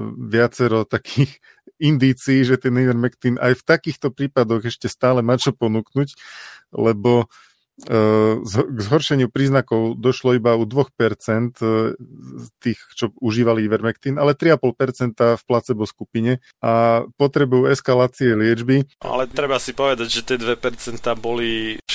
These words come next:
Speaker 2: štyria alebo piati, hej, že to, tam zase máš chybu malých čísel.
Speaker 1: Áno, to som chcel tiež povedať.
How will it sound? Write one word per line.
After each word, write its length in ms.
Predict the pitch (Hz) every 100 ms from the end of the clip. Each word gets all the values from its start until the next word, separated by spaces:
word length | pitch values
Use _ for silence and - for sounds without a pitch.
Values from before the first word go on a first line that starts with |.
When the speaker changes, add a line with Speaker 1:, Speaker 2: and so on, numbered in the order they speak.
| -
Speaker 2:
štyria 400 | 117 127 143 117
alebo 240 | 107 107
piati, 480 | - 113 117 - 135
hej, 180 | 107 120
že 100 | 117 113
to, 240 | - 113
tam 240 | - 120 113
zase 240 | 123 -
máš 320 | 113 107 -
chybu 240 | 120 113 104
malých 300 | 104 101 -
čísel. 400 | - 107 107 98 -
Speaker 1:
Áno, 240 | 135 135
to 160 | 117 131
som 160 | 143
chcel 160 | - 127
tiež 320 | - 127 -
povedať. 560 | 117 107 107 113 -